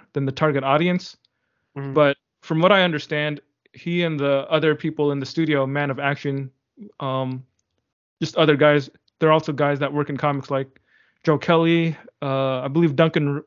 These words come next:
Speaker 1: Rouleau, and Steven T. Siegel.
Speaker 2: Hmm.
Speaker 1: They
Speaker 2: Yeah.
Speaker 1: all have, uh, participation in licensing. So, like, whatever percentage or whatever merchandise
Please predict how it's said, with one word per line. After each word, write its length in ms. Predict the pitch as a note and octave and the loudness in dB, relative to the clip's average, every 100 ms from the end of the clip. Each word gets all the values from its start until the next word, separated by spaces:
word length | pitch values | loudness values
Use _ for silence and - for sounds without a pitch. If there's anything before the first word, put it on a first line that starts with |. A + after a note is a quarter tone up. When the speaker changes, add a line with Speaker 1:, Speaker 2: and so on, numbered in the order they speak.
| - | -8
Speaker 1:
Rouleau, 640 | C#3+ C#3+ D3 D#3+ E3+ D#3+ F3 | -2 2 4 4 4 0 -4
and 340 | D3 C#3 C3+ C3 | -2 -2 -4 -6
Steven 380 | - D#3 D3 | -2 -2 -2
T. 200 | C3+ D#3+ | -2 -4
Siegel. 480 | C#3+ D3+ D#3 F3+ F3 _ _ _ _ _ _ _ _ | -2 -2 0 0 -2 _ _ _ _ _ _ _ _
Speaker 2:
Hmm. 200 | D3 C#3 B2+ _ _ _ _ _ _ - | -10 -10 -12 _ _ _ _ _ _ 0
Speaker 1:
They 120 | D#3+ | 4
Speaker 2:
Yeah. 140 | F#3 | 6
Speaker 1:
all 60 | F#3 | 6
have, 320 | F3+ F3 E3 - _ | 6 4 2 -4 _
uh, 260 | D#3+ D3 C#3 | 0 2 0
participation 1000 | - D#3 F#3 D#3+ - D#3+ E3 D3 C#3+ D3 _ | -4 -6 -6 -6 -2 -2 0 -4 -4 -8 _
in 480 | D#3 C#3+ C#3 C#3 C#3+ - _ | -6 -4 -2 -4 -8 -16 _
licensing. 720 | D3+ D#3 E3 D3 D3+ C#3+ C#3 - _ _ _ | 0 0 0 -6 -4 -4 -6 -12 _ _ _
So, 200 | - D3+ | -6 0
like, 200 | D3 D3 | 0 0
whatever 540 | D3 F3 F#3 F#3+ E3+ - | 2 4 4 2 0 -8
percentage 720 | - C#3+ E3+ E3 E3 C#3+ - _ _ _ _ | -12 -6 -4 -2 -4 -6 -14 _ _ _ _
or 100 | F3 | -2
whatever 360 | D#3+ F3+ G3 F#3 | 2 4 4 4
merchandise 720 | E3+ E3+ E3 D#3+ D#3+ D3+ | 0 -2 -4 -2 -2 -4